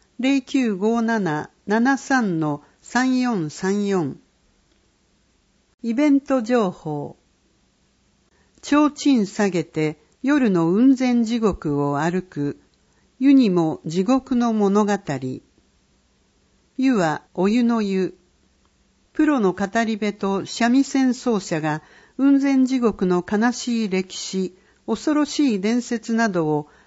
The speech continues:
情感たっぷりに語り、ちょっぴり怖くて摩訶不思議な世界へと誘います。実施日、毎月第二、第四土曜日。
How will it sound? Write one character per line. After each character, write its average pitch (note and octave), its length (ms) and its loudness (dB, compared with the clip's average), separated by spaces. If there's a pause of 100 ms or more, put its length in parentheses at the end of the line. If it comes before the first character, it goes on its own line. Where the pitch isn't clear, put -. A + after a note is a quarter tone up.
(140)
情 B3 260 2
感 B3 300 0
た A#3 140 0
っ A3+ 80 -6 (120)
ぷ D4 140 2
り C4 120 2
に D3+ 140 0
語 F3 160 -6 (160)
り、 E3 240 -4 (400)
ち - 160 -4
ょ - 40 2
っ - 40 -6 (140)
ぴ D4 120 0
り A#3 200 -2
怖 B3+ 320 0
く - 160 -14
て D#3 320 -6 (320)
摩 B3+ 120 -2
訶 G3+ 240 -2
不 - 220 -14
思 C4+ 80 -2
議 C4+ 120 2
な B3+ 160 -2
世 B3+ 200 -4
界 E3 340 -4
へ C#3+ 100 -4
と D3 300 -8
誘 G3+ 440 -2
い F#3+ 100 -2
ま F3 200 -4
す。 - 280 -20 (540)
実 A#3 200 -4
施 C#4 340 -2
日、 E3+ 280 -2 (560)
毎 B3+ 260 0
月 - 480 -8
第 A#3+ 340 0
二、 A#3+ 200 0
第 A3+ 300 0
四 A3+ 280 0
土 G3+ 140 -2
曜 G3+ 260 0
日。 C#3 300 -10